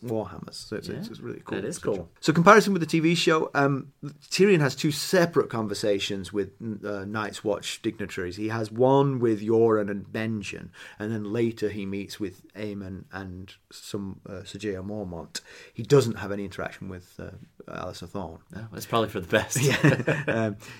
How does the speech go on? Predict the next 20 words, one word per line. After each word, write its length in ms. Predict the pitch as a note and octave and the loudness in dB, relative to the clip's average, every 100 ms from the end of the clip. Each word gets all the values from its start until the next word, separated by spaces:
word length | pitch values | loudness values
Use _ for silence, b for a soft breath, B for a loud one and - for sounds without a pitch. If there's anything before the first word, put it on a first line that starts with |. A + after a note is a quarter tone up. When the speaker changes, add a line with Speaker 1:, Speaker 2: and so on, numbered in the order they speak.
| B B | B B
Speaker 1:
so, 220 | - C3 | 8 8
but, 420 | A2+ D3 C#3+ - | 10 8 8 6
but 340 | C#3+ C#3 C#3+ B2 | 8 8 8 10
basically 360 | D3+ C#3 B2 | 10 10 8
everything 240 | B2+ B2+ A#2+ | 6 6 2
that 140 | G#2+ A2 | -2 -2
was 160 | G#2 | -2
said 220 | - G#2 | -2 -2
in 80 | F#2+ | -2
the 80 | E2+ | -4
chapter 420 | A2 F2+ - F#2+ | -2 -2 -4 -8
is 80 | F#2+ | -4
said 220 | - G2+ | -2 -4
between 320 | F#2+ - F#2 | -4 -8 -8
those 240 | F#2+ F#2 - | -8 -10 -8
two 140 | G2 | -8
conversations. 520 | F#2+ F#2 G2 G#2 G#2 - B | -6 -8 -6 -4 -6 -8 B
But 100 | C#3 | 6
it's 100 | C#3 | 8
interesting, 320 | C#3+ - G#2 | 6 2 -6